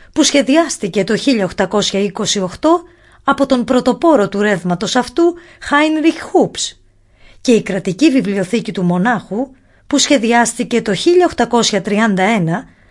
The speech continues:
από τον Φρίντριχ φον Γκέρτνερ, καθώς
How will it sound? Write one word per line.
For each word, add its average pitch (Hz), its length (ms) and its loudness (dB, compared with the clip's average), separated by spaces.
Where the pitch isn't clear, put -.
από 294 240 2
τον 247 180 0
Φρίντριχ 277 500 0
φον 240 320 -2
Γκέρτνερ, 180 540 -2
καθώς 262 580 -2